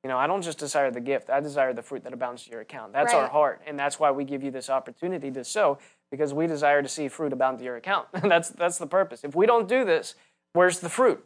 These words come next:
Speaker 1: You know, 'cause if we don't give you an opportunity to sow, we're, we're keeping you from receiving that fruit. So, um, that's why we give you this opportunity. So, with all that being said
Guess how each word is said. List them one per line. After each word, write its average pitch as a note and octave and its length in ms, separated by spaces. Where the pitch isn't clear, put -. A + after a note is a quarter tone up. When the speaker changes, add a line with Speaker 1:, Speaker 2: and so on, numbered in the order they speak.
Speaker 1:
You E3 120
know, C#3+ 260
'cause D#3 160
if D3+ 200
we F3+ 100
don't F3+ 120
give E3 120
you F3 80
an E3 60
opportunity D#3+ 500
to C#3 80
sow, G#3 380
we're, D#3 160
we're E3 300
keeping G#3 260
you D3+ 160
from C#3+ 320
receiving D3+ 540
that A2+ 180
fruit. E3+ 340
So, C3+ 240
um, C3+ 180
that's D3+ 200
why D#3+ 80
we D3+ 120
give C#3+ 160
you C#3 60
this C3+ 180
opportunity. A#2+ 500
So, D3 320
with - 80
all F#3+ 120
that F3+ 140
being D#3+ 200
said C3 320